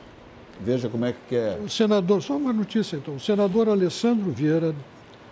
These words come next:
Speaker 2: a deputada Tabata Amaral e o deputado Rigoni resolveram entrar, anunciaram que vão entrar com um pe-, projeto de decreto legislativo,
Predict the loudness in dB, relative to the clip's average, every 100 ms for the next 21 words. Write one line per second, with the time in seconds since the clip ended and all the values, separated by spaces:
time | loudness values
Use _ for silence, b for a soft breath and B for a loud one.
0 | -18 -14 -10 -2 0 2 0 2 0 2
1 | 0 0 0 -2 -2 -2 -4 -6 -14 -20
2 | -20 -20 -20 -20 -14 -6 -2 -2 -2 0
3 | 0 2 0 0 0 0 0 -2 -8 -16
4 | -20 -20 -20 -20 -20 -20 -20 -20 -2 2
5 | 4 2 4 2 4 2 2 2 2 2
6 | 0 -2 -2 -2 0 -2 -4 -4 0 0
7 | -2 -4 -6 -8 -6 -6 -6 -4 -6 -6
8 | -16 -2 0 2 0 0 0 2 2 2
9 | 0 2 0 0 0 -2 -6 -6 0 0